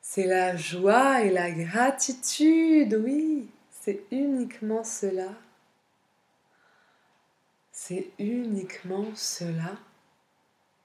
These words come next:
Et quand vous sentez que vous avez remercié, quand vous sentez la plénitude s'être vraiment faite une place dans votre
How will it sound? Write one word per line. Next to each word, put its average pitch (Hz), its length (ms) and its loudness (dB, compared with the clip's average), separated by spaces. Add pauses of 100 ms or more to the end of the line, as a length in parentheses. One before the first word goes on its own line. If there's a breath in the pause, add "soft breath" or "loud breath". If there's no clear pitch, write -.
(2000)
Et 185 140 -4
quand 285 400 -2
vous 185 160 -6
sentez 220 600 -2
que - 140 -8
vous 180 200 -4
avez 196 320 6
remercié, 233 1300 2 (1500)
quand 202 120 -14
vous 196 260 -14
sentez 254 840 2
la 190 180 8
plénitude 220 1400 -2 (500 loud breath)
s'être 196 560 -6
vraiment 185 520 -4
faite 208 440 -10
une 170 220 -6
place 220 560 -4
dans 170 180 -6
votre 165 360 -8